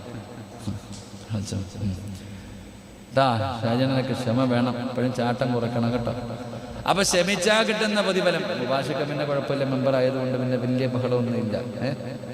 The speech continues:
ഏ, ഒരു പരിവായിരിക്കുന്നുണ്ട്, ഇൻഷാ അല്ലാ. അപ്പൊ നാളെ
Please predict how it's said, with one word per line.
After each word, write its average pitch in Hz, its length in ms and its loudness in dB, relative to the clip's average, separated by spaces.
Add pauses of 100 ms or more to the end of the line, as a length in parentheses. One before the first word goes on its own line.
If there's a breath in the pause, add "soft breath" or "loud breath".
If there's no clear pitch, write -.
(180)
ഏ, - 20 2 (160)
ഒരു 123 160 0
പരിവായിരിക്കുന്നുണ്ട്, 123 840 0 (120)
ഇൻഷാ 107 280 -4
അല്ലാ. 95 160 -4 (880)
അപ്പൊ 165 120 4 (120)
നാളെ 190 220 6